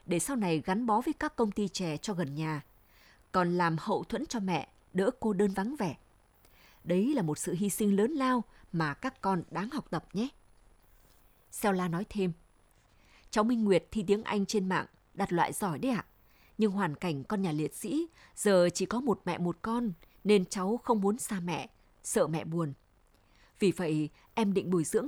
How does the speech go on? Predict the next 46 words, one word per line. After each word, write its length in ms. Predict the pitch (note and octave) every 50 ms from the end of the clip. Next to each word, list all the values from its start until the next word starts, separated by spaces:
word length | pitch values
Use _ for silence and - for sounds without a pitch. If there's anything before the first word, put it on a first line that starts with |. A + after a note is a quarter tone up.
| -
thêm 180 | - A3+ A3 G#3
cho 100 | - G#3+
cháu 320 | - - G3+ F#3 F#3 G#3+
các 220 | A3 - D4 - -
kiến 160 | A#3 A3 B3+
thức 280 | - E4 F4 - _ -
về 300 | D#3 F#3 E3+ D#3+ D#3 D3+
quan 240 | - - B3 A#3
hệ 180 | G3 A3 F#3 D3
giao 180 | - - A3 G#3
dịch 220 | - - - -
quốc 160 | - D4 - -
tế, 260 | A3+ G#3 G#3+ C4+ F#4 - _ - - - - - - -
để 240 | - F#3+ G3 E3
sau 320 | D3+ - - - A3 A3 G#3+
học 220 | F#3+ G#3 F3+ -
ra 100 | - A3+
trường 340 | A3+ - A3 G3 F3+ E3 D3 - - - - - -
có 80 | D4+
thể 240 | D#4 - B3+ G#3 E3+
mở 260 | D#3 E3 F#3+ F3 D#3
một 240 | D3+ D#3+ E3 D#3+ -
công 140 | - C4+ B3+
ty 180 | - C4+ C4
sản 220 | A#3+ - F#3+ F3 -
xuất 200 | - C#4 D4+ -
kinh 140 | B3+ A3+ G#3
doanh 200 | - A3 G#3+ G3+
chè. 300 | - G3 F3+ E3 D3 - - _ _ _ _ _ _ _ - - _ -
Vả 120 | G3+ E3
lại, 380 | D3 D3+ E3 E3 D#3+ D#3+ D#3 D#3 - - - - -
cháu 300 | - A3 G#3 G#3 B3 D4 -
cũng 160 | - B3+ C4+
tròn 320 | - - A#3 F3+ D#3+ D3 D3
hai 220 | D3 - A#3 A3+
mươi 160 | A3 G#3+ A3 G#3+
tuổi 180 | - F3 D3
rồi, 300 | - - E3+ E3+ D#3+ C#3+ - _ _ _ _ _ _ _ _ -
xinh 220 | - - A3 F3+
xắn, 400 | E3+ - - F#3 F3+ G3 C4 D#4+ D#4 -
ngoan 280 | G3 G3+ G#3 G3 G3
ngoãn, 320 | G3 G3+ G3 - A#3 D4 F#4 - _ _ _
giỏi 240 | - - F3 D3+ C#3
giang 200 | - G3 G3 F#3
có 120 | - D#4
thừa. 260 | - - G3 F3 D#3+